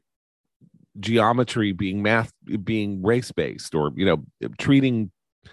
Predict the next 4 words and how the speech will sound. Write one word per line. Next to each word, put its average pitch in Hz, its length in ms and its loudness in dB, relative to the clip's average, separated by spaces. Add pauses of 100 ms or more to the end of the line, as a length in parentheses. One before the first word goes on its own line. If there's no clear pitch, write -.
(300)
somehow 98 680 2
a 87 60 -6
differential 92 920 -2 (520)
in 87 360 -6